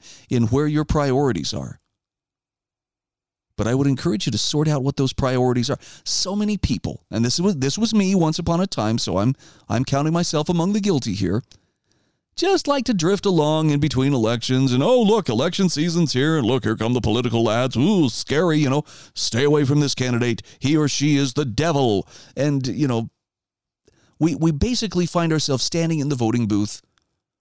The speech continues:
looking at the names on the ballot and going, "Okay, which one of these gives me warm fuzzies? Which one makes me feel, uh, like I'm confident I can vote for them?" Without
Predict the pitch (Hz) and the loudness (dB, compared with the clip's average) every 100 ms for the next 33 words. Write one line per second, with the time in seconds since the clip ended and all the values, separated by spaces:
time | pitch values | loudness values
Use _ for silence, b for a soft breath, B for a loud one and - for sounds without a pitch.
0 | _ _ _ 117 185 226 226 214 175 175 | _ _ _ -2 0 2 2 2 2 2
1 | 165 180 170 143 123 123 143 123 120 120 | 2 0 0 0 0 0 0 0 2 0
2 | 107 143 156 147 107 90 92 160 - 240 | 0 -2 0 0 0 0 0 0 0 0
3 | 190 185 185 - B B 110 123 151 131 | 2 0 0 -6 B B -4 -2 -2 0
4 | 127 107 113 117 - 104 92 73 - - | 0 2 0 -2 -2 -4 -6 -8 -10 -10
5 | _ _ _ _ _ _ _ _ _ _ | _ _ _ _ _ _ _ _ _ _
6 | 196 - 214 180 165 165 165 - 151 117 | -4 0 2 2 0 0 -2 0 -2 0
7 | 107 123 - 117 110 110 104 107 117 120 | 0 -2 -4 -4 -2 0 -2 -2 0 -2
8 | B B B - 156 139 120 120 120 139 | B B B -4 -4 -2 0 0 0 0
9 | 113 127 - 104 78 71 - _ _ _ | 0 0 0 -4 -4 -10 -18 _ _ _
10 | _ _ _ _ _ _ b - 147 220 | _ _ _ _ _ _ b -4 -4 -2
11 | 214 | -6